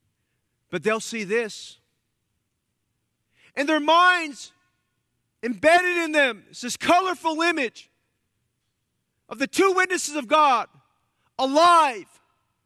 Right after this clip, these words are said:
their eyes open, their flesh with living, with living color. A voice from heaven, "Come up hither." And as they ascend to be caught up in the clouds with the Lord,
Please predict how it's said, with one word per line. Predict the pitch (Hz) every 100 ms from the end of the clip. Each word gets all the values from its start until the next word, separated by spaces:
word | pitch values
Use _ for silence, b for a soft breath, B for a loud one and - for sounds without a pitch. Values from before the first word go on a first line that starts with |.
| _ _ _
their | 240 302
eyes | 320 339 302 311
open, | 320 330 262 220 _ _ _ _ _ _ _ _ _ _ _
their | 285 302
flesh | - 330 349 330 277
with | 269 226
living, | 330 330 330 285 b b -
with | 254 214
living | 254 349 339 311
color. | - 330 320 240 - _ _ _ _ _ _ _ _ _ _ _ _ _ _ _ _ _ _ _ _ _ _
A | - 208
voice | 214 359 381 -
from | - 339
heaven, | 311 330 294 233
"Come | - 330 349
up | 339
hither." | 269 339 262 226 _ _ _ _ _ _ _ _ _ _ _ _ _ _ _ _ _ _ _ _ -
And | 294 339
as | 269
they | 311
ascend | 262 - 359 349
to | 302
be | 302
caught | 311 339
up | 330
in | 311
the |
clouds | - 320 330 294
with | 247
the | 285
Lord, | 277 302 277 208